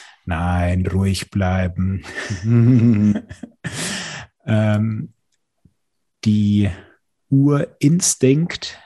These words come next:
Speaker 2: die gehört ja auch zur Outdoor-Serie. Und deshalb stand in der Einladung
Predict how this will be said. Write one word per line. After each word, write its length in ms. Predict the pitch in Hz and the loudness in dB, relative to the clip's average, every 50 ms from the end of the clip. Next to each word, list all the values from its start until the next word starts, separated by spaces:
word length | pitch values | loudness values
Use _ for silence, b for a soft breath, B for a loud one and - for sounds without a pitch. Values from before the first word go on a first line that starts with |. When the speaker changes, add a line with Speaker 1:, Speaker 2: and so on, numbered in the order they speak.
| _ - | _ -8
Speaker 2:
die 100 | 113 110 | -6 -2
gehört 380 | - 113 101 87 104 101 95 - | 0 0 2 2 2 0 2 0
ja 160 | 98 82 76 | -2 0 0
auch 200 | 95 101 - - | 0 -2 -2 -4
zur 280 | - - 104 92 71 | -4 -4 -4 -2 -2
Outdoor-Serie. 1000 | 80 87 87 87 - 98 87 82 - - - 87 82 80 78 80 76 69 67 69 - _ _ _ _ _ _ _ - - - | -2 -4 -4 -4 -4 -4 -4 -4 -4 -4 -4 -4 -4 -4 -6 -6 -8 -8 -8 -10 -14 _ _ _ _ _ _ _ -20 -20 -12
Und 200 | - 98 95 92 | -8 -6 -4 -2
deshalb 460 | 104 104 98 - - 101 98 92 95 | -2 -2 -2 -2 -2 -2 -2 -2 -4
stand 360 | - - 104 95 95 98 95 - | -6 -4 -4 -2 -2 -4 -4 -8
in 160 | 92 95 92 | -8 -6 -6
der 140 | 92 82 69 | -6 -6 -4
Einladung 760 | 78 92 95 95 98 92 90 92 92 - 98 92 90 85 | -4 -2 -2 -2 -2 -2 -2 -2 -2 -2 -2 -2 -2 -4